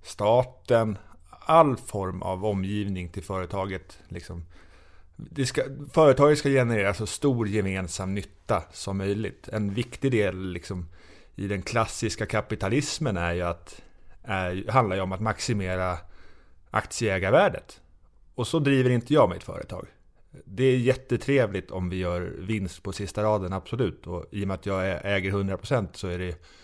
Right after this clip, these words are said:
jag som drar nytta av det. Men som jag ser på det så handlar företagande idag och framåt om att göra någonting mer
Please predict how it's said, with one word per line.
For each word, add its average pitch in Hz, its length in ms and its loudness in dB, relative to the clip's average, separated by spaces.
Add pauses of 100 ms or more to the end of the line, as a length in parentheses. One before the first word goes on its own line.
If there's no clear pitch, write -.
(280)
jag 110 300 6
som 104 160 -4
drar 101 140 0
nytta 104 320 -2
av 107 220 0
det. 101 120 -8
Men 98 260 -6 (600)
som 123 220 2
jag 170 200 8
ser 107 160 -2
på 98 180 0
det 98 100 0
så 107 120 -4
handlar 110 320 2
företagande 95 960 0
idag 117 540 4
och 90 200 -8
framåt 127 500 -2
om 92 180 -6
att - 320 -12 (280)
göra 110 400 6
någonting 104 400 0
mer 98 440 -4